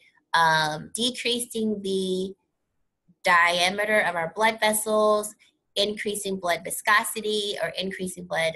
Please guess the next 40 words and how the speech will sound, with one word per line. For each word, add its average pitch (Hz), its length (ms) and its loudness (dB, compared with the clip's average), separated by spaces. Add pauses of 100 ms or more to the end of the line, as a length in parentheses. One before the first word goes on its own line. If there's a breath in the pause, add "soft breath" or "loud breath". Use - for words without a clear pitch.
(120)
vessel 160 400 -6
length. 247 240 -2 (460 loud breath)
And 180 100 2
of 180 100 -2
course, 196 320 2 (140)
cardiac 233 340 2
output 214 540 2
or 175 100 -6
changes 202 460 -6
in 190 140 -2
the 180 100 -4
cardiac 180 340 -2
output 185 460 -4 (420 soft breath)
times 180 400 0
changes 175 440 -6
in 165 100 -8
the 160 80 -8
resistance 196 580 -4
are 170 160 -2
all 160 300 2
going 160 160 -4
to 160 140 -8
affect 147 480 -4 (120)
and 156 220 -2
increase 170 580 -4
and 160 140 -8
change 160 340 -6
the 160 80 -10
mean 156 220 -8
arterial 151 460 -12
pressure. - 360 -16 (1080 loud breath)
So - 180 2
I'm 262 420 4
not 539 180 -2
gonna 415 200 -2
go 233 220 -2
through 240 260 -8
in 196 240 -6
detail 233 840 -2
of 196 680 2